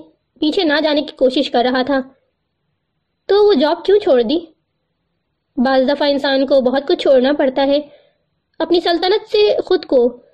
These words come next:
خود جلا وطن کرنا پڑتا ہے۔ ان شہزادوں کے جزیروں کو ترک میں ادالار کہتے ہیں، کیونکہ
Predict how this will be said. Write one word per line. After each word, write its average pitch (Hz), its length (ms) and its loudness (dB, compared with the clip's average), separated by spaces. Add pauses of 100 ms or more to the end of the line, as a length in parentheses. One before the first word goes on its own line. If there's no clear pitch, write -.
(140)
خود 285 280 0 (360)
جلا 285 260 0
وطن 277 240 0
کرنا 254 260 0
پڑتا 262 220 0
ہے۔ 269 140 0 (500)
ان 285 200 0
شہزادوں 277 460 2
کے 311 80 0
جزیروں 269 420 0
کو 302 120 0
ترک 311 300 0
میں 294 160 2
ادالار 262 480 0
کہتے 285 220 0
ہیں، 302 140 0
کیونکہ 302 320 0